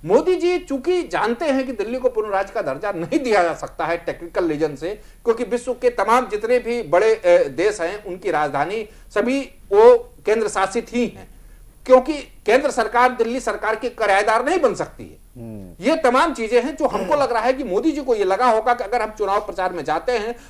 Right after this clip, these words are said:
Speaker 1: और मोदी जी की स्टाइल रही है कि वो किसी चीज पर चुप्पी नहीं साध पाते हैं या साधना उनके स्वभाव में नहीं है, उनकी राजनीतिक शैली में नहीं है, तो उनको ये लगा होगा कि बेहतर है कि हम इससे अपने को विड्रॉ कर ले ताकि हमको जवाब ना देना पड़े,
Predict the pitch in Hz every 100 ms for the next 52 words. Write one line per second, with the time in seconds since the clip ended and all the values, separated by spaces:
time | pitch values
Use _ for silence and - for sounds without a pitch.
0 | - 180 226 285 285 269 254 208 - -
1 | 247 247 214 226 220 233 214 226 226 233
2 | 202 185 247 240 190 - 226 269 285 196
3 | 185 151 139 104 92 - - - 190 262
4 | 269 - - - 185 208 254 269 208 247
5 | - 180 180 - 220 202 240 220 220 220
6 | 190 175 196 240 - 208 226 247 311 285
7 | 80 - - - - 302 285 254 277 359
8 | 320 254 254 220 214 269 262 175 196 202
9 | 311 202 233 233 214 226 202 - - 262
10 | - - - 214 233 247 220 165 190 269
11 | 254 185 226 240 214 214 320 269 196 208
12 | 269 180 190 226 220 202 196 190 180 226